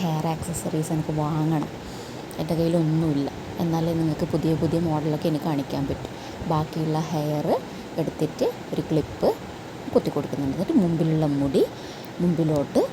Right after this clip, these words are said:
കുഞ്ഞു കുഞ്ഞു മുടിയെല്ലാം ഇട്ട് കൊടുക്കുന്നുണ്ട്. അപ്പോൾ ഇതാണ് ഫൈനൽ ഹെയർ സ്റ്റൈൽ. അപ്പോൾ ഇത്രയേ ഉള്ളൂ ഇന്നത്തെ വീഡിയോ. വീഡിയോ ഇഷ്ടപ്പെട്ടാൽ ലൈക്ക് ചെയ്യുക, ഷെയർ ചെയ്യുക, കമൻറ്റ് ചെയ്യുക. സബ്സ്ക്രൈബ് ചെയ്യാത്തവരുണ്ടെങ്കിൽ സബ്സ്ക്രൈബ് ചെയ്യാം. നമുക്ക് അടുത്ത വീഡിയോയിൽ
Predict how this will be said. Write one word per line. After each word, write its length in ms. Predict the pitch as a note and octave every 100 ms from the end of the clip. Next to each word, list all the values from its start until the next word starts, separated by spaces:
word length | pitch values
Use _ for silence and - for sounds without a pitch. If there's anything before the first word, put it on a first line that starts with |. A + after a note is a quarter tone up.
| - - - - -
കുഞ്ഞു 180 | F#3+ F3
കുഞ്ഞു 160 | E3+ E3+
മുടിയെല്ലാം 400 | E3+ D#3 D#3+ - -
ഇട്ട് 120 | F#3+
കൊടുക്കുന്നുണ്ട്. 480 | D3 C#3+ C#3 D3 C#3+ - - B3
അപ്പോൾ 140 | B3+ G#3+
ഇതാണ് 280 | F3 D#3+ G3 -
ഫൈനൽ 360 | F#3 D#3+ D#3+ E3+
ഹെയർ 200 | D#3+ C#3+ C#3+
സ്റ്റൈൽ. 340 | - D3+ D3 A#3+ - - -
അപ്പോൾ 120 | - G#3+
ഇത്രയേ 320 | - - C4+
ഉള്ളൂ 140 | F3 E3
ഇന്നത്തെ 280 | D#3+ D3+ D#3 D#3+
വീഡിയോ. 320 | D3+ C#3+ C#3 F#3 E4
വീഡിയോ 200 | E3+ E3+ D#3
ഇഷ്ടപ്പെട്ടാൽ 480 | - D#3+ D3+ - G3
ലൈക്ക് 180 | D#3 D3+ -
ചെയ്യുക, 200 | D3+ D#3 -
ഷെയർ 220 | D#3+ C#3+
ചെയ്യുക, 180 | D3 D3+
കമൻറ്റ് 400 | D#3 D3 C#3+ C#3+
ചെയ്യുക. 240 | C#3 D3+ - - - - - -
സബ്സ്ക്രൈബ് 520 | F3 - - G3+ B3+ -
ചെയ്യാത്തവരുണ്ടെങ്കിൽ 760 | E3 D#3+ D#3 D#3 D#3 G#3+ C#5+ -
സബ്സ്ക്രൈബ് 500 | - - - C3 A#2+
ചെയ്യാം. 180 | B2 B2+ - -
നമുക്ക് 220 | F3+ - G4+ - - - -
അടുത്ത 220 | F#3 - D#3+
വീഡിയോയിൽ 260 | D3 D3